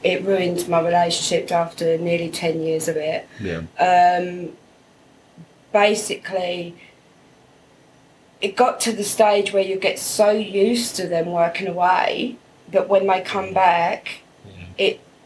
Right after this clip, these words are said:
Speaker 1: they ruin the whole routine that you've got.
Speaker 2: Wow. Wow.
Speaker 1: And it's not fair. It's not the person's
Speaker 2: Simple.
Speaker 1: fault.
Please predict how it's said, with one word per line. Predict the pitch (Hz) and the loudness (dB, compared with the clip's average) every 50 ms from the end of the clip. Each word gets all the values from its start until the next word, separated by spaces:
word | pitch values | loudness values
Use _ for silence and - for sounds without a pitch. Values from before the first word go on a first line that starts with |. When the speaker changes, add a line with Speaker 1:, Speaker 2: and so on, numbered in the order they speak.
| _ - | _ 0
Speaker 1:
they | - 196 190 190 190 190 190 190 190 170 - - - _ _ _ | 2 4 4 4 4 2 0 -2 -6 -8 -10 -14 -18 _ _ _
ruin | 202 190 190 220 233 220 214 196 190 190 190 | -14 -2 0 2 4 4 4 4 4 2 -2
the | 196 | -4
whole | - - 208 202 196 196 | -2 0 2 4 4 4
routine | 190 190 185 175 175 175 - 208 208 202 254 285 277 - - | 2 0 -2 -2 -2 -4 0 2 4 4 4 4 2 0 -2
that | 165 - - - | -4 -8 -8 -10
you've | - 185 175 - - | -12 -12 -10 -4 0
got. | 185 196 - - - - | 2 2 2 2 -2 -4
Speaker 2:
Wow. | - - - - - - - - - - - - | -6 -10 -14 -20 -20 -20 -20 -20 -20 -20 -20 -12
Wow. | 160 165 | -2 0
Speaker 1:
And | 185 190 190 165 - - | 2 2 2 0 -2 -2
it's | - - - 233 | -2 0 2 2
not | 254 254 - - | 2 2 0 0
fair. | - - 214 196 180 - | 0 2 2 2 2 0
It's | - - - - | -2 -2 -2 0
not | 208 208 202 - - - - - _ - | 0 0 0 -2 -8 -20 -20 -20 _ -18
the | - 180 | -18 -16
person's | - - 214 190 185 190 190 226 214 208 190 | -4 0 2 2 2 2 0 0 0 0 -2
Speaker 2:
Simple. | - - 202 180 | -2 0 2 4
Speaker 1:
fault. | 180 180 180 185 202 226 226 - | 6 6 6 4 2 0 -2 -4